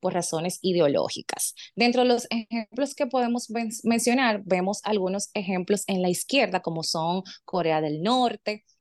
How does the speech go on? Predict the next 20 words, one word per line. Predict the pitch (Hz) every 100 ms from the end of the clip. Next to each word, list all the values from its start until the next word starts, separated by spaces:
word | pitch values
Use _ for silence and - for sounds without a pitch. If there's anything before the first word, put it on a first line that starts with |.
| _ -
Cuba, | 262 262 196 220 - _ _ _
o | 190
el | 185
extinto | 185 - - 190 185 208
régimen | 202 196 214 196
comunista | 196 196 180 175 190 - - 240
de | 185 180 180
la | 170 160
Unión | - 165 160 160 165
Soviética. | - 185 151 143 147 147 143 - - - - - -
Pero | - 247
también | 247 277 262 262 233 208 240 _
existen | 185 170 - - 190 - - 202 208 -
los | 208 220
casos | 233 190 202 -
de | 165
gobiernos | 160 156 151 180 -
de |
extrema | 190 - 170 160 170
derecha, | 180 254 294 220 -